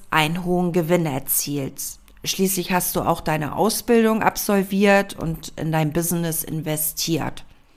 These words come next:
Vergiss bitte nicht, dass du auch dann schon erfolgreich bist, wenn du noch im Nebenerwerb dein Tierbusiness ausübst und noch nicht so viele Gewinne einfährst,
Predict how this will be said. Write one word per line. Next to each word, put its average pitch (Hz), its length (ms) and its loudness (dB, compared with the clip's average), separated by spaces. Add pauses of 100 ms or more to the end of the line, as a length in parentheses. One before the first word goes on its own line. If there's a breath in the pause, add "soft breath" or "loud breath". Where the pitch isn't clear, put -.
(960 soft breath)
Vergiss - 520 0
bitte 151 360 -2
nicht, 160 480 -2 (720 soft breath)
dass 185 300 0
du - 140 -6
auch - 300 -4
dann 226 300 2
schon - 300 0
erfolgreich 156 880 -4
bist, - 500 -4 (380 loud breath)
wenn 196 160 2
du 214 80 4
noch 208 260 4
im 202 140 0
Nebenerwerb 160 1160 2 (180)
dein 156 240 2
Tierbusiness 151 840 -4
ausübst - 880 -2 (440 loud breath)
und 196 240 2
noch 196 160 2
nicht 254 280 2
so - 140 -6
viele 156 380 -6
Gewinne 156 520 0
einfährst, 160 920 2